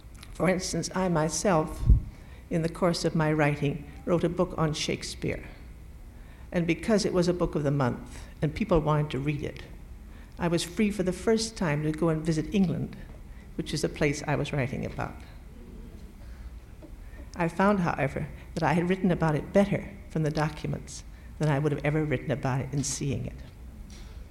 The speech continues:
I want to go on to say that most of the biographies I have written have been of poets, and I am very interested in this subject of a great talent being bent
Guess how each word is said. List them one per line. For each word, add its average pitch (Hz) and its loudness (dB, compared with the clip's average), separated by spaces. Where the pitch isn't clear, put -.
I 185 6
want 240 8
to 277 2
go 233 6
on 190 4
to 185 -4
say - -2
that 151 2
most 247 6
of 190 -2
the 180 -2
biographies 170 2
I 170 2
have 175 0
written - -2
have 175 0
been 233 6
of - -2
poets, - 4
and 175 2
I 185 4
am 185 2
very 254 6
interested - 0
in 196 2
this 208 2
subject - -4
of 165 2
a 175 2
great 214 2
talent 180 2
being 185 4
bent - 2